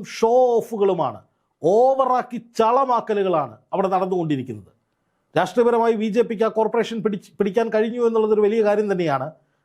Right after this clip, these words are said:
പക്ഷേ കേരളത്തിലെ ഏറ്റവും വലിയ വിജയമാണത്, കേരളം മുഴുവൻ വിഴുങ്ങാനുള്ള തയ്യാറെടുപ്പാണത് എന്ന മട്ടിലൊക്കെ വലിയ തോതിലിരുന്ന് തള്ളുന്ന സംഘപരിവാറുകാരെ, ഇത് നിങ്ങളുടെ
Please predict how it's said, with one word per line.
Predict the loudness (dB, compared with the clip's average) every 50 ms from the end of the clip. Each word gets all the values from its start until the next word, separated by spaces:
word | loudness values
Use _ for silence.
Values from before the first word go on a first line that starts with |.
| _ _
പക്ഷേ | -4 0 2 2 2 2 0 -2 -8 _ _ _ _ _ -2
കേരളത്തിലെ | 0 0 0 0 2 0 0 0
ഏറ്റവും | -2 -8 _ _ -2 0 0 0 0 0 0
വലിയ | 0 2 2 0 0
വിജയമാണത്, | 0 2 4 4 4 4 2 0 0 0 0 -2 -2 -4 -8 _ _ _ _ _ 0
കേരളം | 0 2 2 2 0 0 0 0
മുഴുവൻ | 0 0 2 2 2 2 0 0 -2 -2
വിഴുങ്ങാനുള്ള | 0 0 0 2 2 2 2 0 -2 0 0
തയ്യാറെടുപ്പാണത് | 0 2 2 2 2 2 0 -2 -2 0 0 0 0 0 0 -2 -4 -2 -4 -4 -4
എന്ന | -2 -2 -2 0 0
മട്ടിലൊക്കെ | -2 0 0 -2 -2 -2 -2 0 0 0 0 -2 -6 _ _ _ _ _ _ 0 0
വലിയ | 2 2 2 2 2 4
തോതിലിരുന്ന് | 4 2 2 2 0 0 0 0 -2 -2 0 0
തള്ളുന്ന | 0 2 2 2 0 -2 -2 -2
സംഘപരിവാറുകാരെ, | -4 -2 0 0 0 2 2 2 2 2 0 0 0 -2 -2 -4 -8 -12 -16 _ _ _ _ _ _ _ _ _ _ 0 2
ഇത് | 4 4 2 2 -2 -4 -8 _ _ _ _ _ _ 0 0
നിങ്ങളുടെ | 0 2 2 2 2 4 2